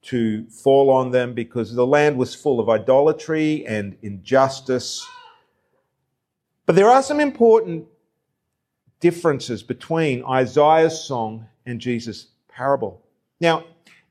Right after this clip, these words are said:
in both passages, Israel is the vineyard. And Israel certainly did come under extreme punishment, uh, when the Babylonians invaded around six hundred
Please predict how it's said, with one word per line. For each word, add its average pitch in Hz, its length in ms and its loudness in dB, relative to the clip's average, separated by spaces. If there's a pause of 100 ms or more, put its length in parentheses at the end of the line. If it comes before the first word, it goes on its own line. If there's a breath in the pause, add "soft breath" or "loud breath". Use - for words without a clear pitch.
in 175 180 -6
both 233 380 2
passages, 165 920 -4 (320)
Israel 135 540 4
is 123 340 -4
the 123 80 -8
vineyard. 107 480 -8 (580)
And 143 200 -2
Israel 175 420 4
certainly 165 580 -2
did 123 220 -4
come 131 220 -10
under 117 260 -2
extreme 135 420 -4
punishment, 123 680 -10 (440)
uh, 113 60 -2
when 131 200 -2
the 123 60 2
Babylonians 135 800 2
invaded 107 480 -2
around 110 360 -2
six - 280 -10
hundred 107 400 -6